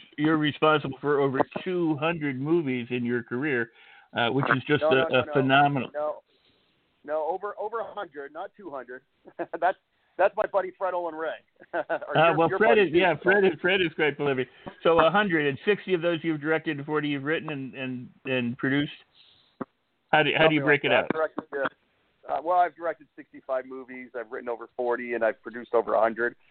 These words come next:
Speaker 2: So I'm, I'm trying to creep up on Fred there, you know. <laughs>
Speaker 1: Well, uh, if anybody's gonna, if anybody's gonna catch up to Fred or surpass him, it will be you, I'm sure.
Speaker 2: Right, right. But, you know, it's not a, it's not accounting.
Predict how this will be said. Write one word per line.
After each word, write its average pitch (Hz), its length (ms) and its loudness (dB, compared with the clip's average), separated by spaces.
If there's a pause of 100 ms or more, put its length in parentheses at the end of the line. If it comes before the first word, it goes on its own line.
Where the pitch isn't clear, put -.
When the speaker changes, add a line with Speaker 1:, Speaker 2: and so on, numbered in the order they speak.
(260)
Speaker 2:
So 131 140 8
I'm, 151 140 2
I'm 160 140 -8
trying 220 200 -2
to 180 60 -6
creep 156 240 -8
up 135 160 -2
on 120 180 -8
Fred 113 220 -6
there, 104 280 -12
you 113 100 -20
know. 107 120 -12 (680)
<laughs> - 60 -18 (400)
Speaker 1:
Well, 104 380 6
uh, 101 280 2
if 135 180 4
anybody's 170 340 4
gonna, 143 280 2
if 135 160 -2
anybody's 147 340 0
gonna 131 240 -4
catch 131 240 -2
up 123 120 0
to 117 180 2
Fred 123 220 0
or 117 180 0 (100)
surpass 123 420 0
him, 120 140 -10
it 107 80 -6
will 113 120 -6
be 107 100 -8
you, 113 260 -6
I'm 104 240 -4
sure. 113 240 -6 (1160)
Speaker 2:
Right, 113 220 -10 (100)
right. 117 220 -12 (280)
But, - 160 -2
you 220 60 -8
know, 226 120 0
it's 220 160 -4
not 214 180 -6
a, 165 140 -4 (100)
it's 202 220 -18
not 240 160 -8
accounting. 160 840 -14